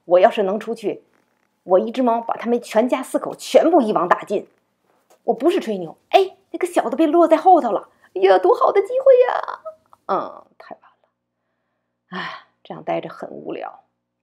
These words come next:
我开始睡觉。睡觉。真无聊。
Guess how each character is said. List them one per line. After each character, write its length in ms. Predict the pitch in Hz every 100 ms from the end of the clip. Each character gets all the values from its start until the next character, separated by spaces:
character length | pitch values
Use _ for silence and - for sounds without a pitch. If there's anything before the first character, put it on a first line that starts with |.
| _ _ _ _ _ _ -
我 80 |
开 160 | 170 196
始 120 | 170
睡 300 | - - 185
觉。 400 | - 196 170 - _ _ _ _ _ _ _ _ _ _ _ _ _
睡 380 | - - 165 -
觉。 500 | 175 - - - _ _ _ _ _ _ _ _ _ _ _ _ _ _ _ _ _ _ _ _
真 340 | 208 202 196
无 180 | 175 160
聊。 360 | 156 - -